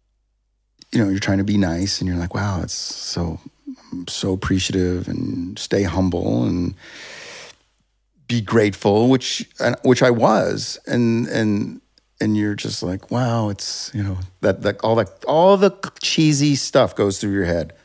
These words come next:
"It's so nice to be nominated." You're speaking on, on, on panels at U S C and ascap panels, and all of a sudden everyone wants your advice. Everyone's listening finally.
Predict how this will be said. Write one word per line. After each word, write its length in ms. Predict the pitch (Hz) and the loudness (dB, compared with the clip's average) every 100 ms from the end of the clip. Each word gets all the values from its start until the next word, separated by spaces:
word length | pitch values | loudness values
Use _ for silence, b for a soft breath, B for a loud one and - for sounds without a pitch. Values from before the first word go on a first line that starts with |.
| b | b
"It's 100 | - | -12
so 240 | - 104 | -2 0
nice 360 | 98 90 87 87 | 0 0 -2 -6
to 60 | - | -6
be 120 | 95 | -4
nominated." 840 | 101 123 123 117 113 107 104 104 B B B B - | 0 0 2 2 2 2 0 -2 B B B B -10
You're 60 | |
speaking 380 | 87 - 87 80 | -8 -4 -2 -2
on, 120 | 76 - | -4 -6
on, 420 | - - 78 73 - _ _ - | -8 -8 -8 -12 -14 _ _ -10
on 200 | - 80 | -8 -4
panels 560 | - 127 120 117 110 95 | 0 2 4 4 2 -2
at 140 | 78 - - | -8 -12 -14
U 220 | - 92 | -6 -4
S 120 | 80 - | -2 -4
C 400 | - 135 131 113 | 0 2 2 2
and 160 | - | -2
ascap 520 | - 120 - 120 110 | -4 -4 -2 -2 -2
panels, 760 | - 107 107 101 101 101 98 90 | 0 0 2 0 0 -2 -6 -6
and 260 | 73 71 - B B B B B B | -6 -6 -10 B B B B B B
all 60 | 90 | -4
of 60 | |
a 40 | 92 | -2
sudden 200 | - 92 | 0 0
everyone 280 | 92 90 87 | 0 0 0
wants 200 | 87 80 | -2 -4
your 100 | 71 | -6
advice. 920 | 90 135 147 127 - - - - - B B _ _ _ _ _ _ _ | -4 0 0 0 -2 -2 -4 -8 -12 B B _ _ _ _ _ _ _
Everyone's 280 | 90 92 - | -2 -2 2
listening 480 | 101 110 120 120 123 | 0 4 6 6 6
finally. 520 | 123 123 123 120 | 4 4 4 2